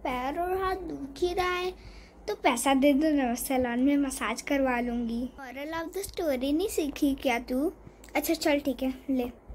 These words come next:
जा, और हाँ पैसे बच जाए ना तो मेरे को ही देना। हैं। तो guys moral of the story, पैसे पेड़ पे उगने की चीज़ नहीं है,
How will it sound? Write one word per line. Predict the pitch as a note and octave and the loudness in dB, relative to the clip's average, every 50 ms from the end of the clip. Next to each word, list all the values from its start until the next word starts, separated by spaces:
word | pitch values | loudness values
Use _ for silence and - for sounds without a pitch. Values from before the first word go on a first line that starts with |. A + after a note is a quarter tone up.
| - - - - - - - C4 | -12 -12 -12 -14 -16 -6 -4 -4
जा, | A#3+ C4 C4+ C4 C4+ E4+ G#4 - - - - - - - - | 0 2 2 2 2 0 -2 -4 -10 -14 -18 -18 -16 -4 0
और | A#3+ B3+ B3+ C4+ C#4 D4+ | 2 2 4 4 2 0
हाँ | - - - C4 B3 B3 B3+ A#3+ A#3 - - - - - - - - - - - - - | -4 -6 -4 -4 -2 -2 -4 -4 -6 -10 -14 -20 -20 -20 -20 -20 -20 -20 -20 -18 -8 -4
पैसे | C4 B3 B3+ - D4 C4+ | -4 -2 0 0 0 2
बच | B3 A#3+ A#3+ B3 A#3+ | 2 0 -2 -2 -2
जाए | C4+ C#4 C#4 C4 | -2 0 0 0
ना | B3+ C4 D4+ - - | -2 -4 -4 -6 -6
तो | - C#4 | -2 0
मेरे | C4+ B3+ A#3+ - - | 0 0 -2 -4 -8
को | - A3+ | -12 -12
ही | - - | -12 -12
देना। | - - C#3 - - - - - - - - - - - - - - - - C4 | -12 -12 -12 -12 -12 -12 -12 -14 -12 -12 -12 -12 -12 -10 -10 -10 -6 -2 2 4
हैं। | B3+ B3+ A#3+ A#3+ - - - - - - - | 4 4 2 0 -8 -16 -18 -20 -20 0 0
तो | E4 D#4 | 2 4
guys | D4+ D4+ C#4+ C#4+ D#4 D#4+ E4 | 4 4 4 4 2 0 0
moral | D#4+ D4+ C#4 C4+ C4+ C#4 C#4+ D4+ D#4 | 0 2 2 2 2 2 2 2 0
of | D4+ D4 C#4 C4 | 0 0 -2 -2
the | C4+ D#4 | -2 -4
story, | - - - D#4+ D4 C#4 C#4 D4 F4+ F#4+ - - - - - - - - | -6 -6 -4 0 2 2 2 0 -2 -6 -6 -12 -14 -14 -14 -10 -2 0
पैसे | C#4 C#4+ C#4+ - F4 | 0 0 0 -2 -2
पेड़ | - - E4 D#4 D#4 D#4 | 2 6 6 6 6 4
पे | D#4+ E4 E4 | 4 4 4
उगने | D#4 D4+ D4+ D4+ D4+ C#4 | 4 4 2 2 2 2
की | C#4 D#4 D#4 | 0 -2 -4
चीज़ | D4+ - D#4 D4+ C4+ B3+ | -2 0 0 0 2 0
नहीं | C#4+ D#4 D#4+ E4+ F4+ F4+ | 0 0 2 0 0 2
है, | F4 D#4 C4 A#3 G#3 G#3+ | 2 2 2 0 -4 -6